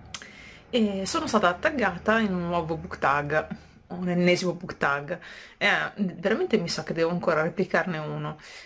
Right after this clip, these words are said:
però questo, mm, l'ho, l'ho trovata un'idea talmente divertente e,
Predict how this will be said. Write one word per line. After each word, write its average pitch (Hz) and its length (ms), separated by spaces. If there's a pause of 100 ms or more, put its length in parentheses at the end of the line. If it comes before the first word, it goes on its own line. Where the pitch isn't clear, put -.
però 233 220
questo, 277 840
mm, 202 240 (280)
l'ho, 208 240 (480)
l'ho 214 80
trovata 226 320
un'idea 190 320
talmente 196 420
divertente 185 840
e, 170 120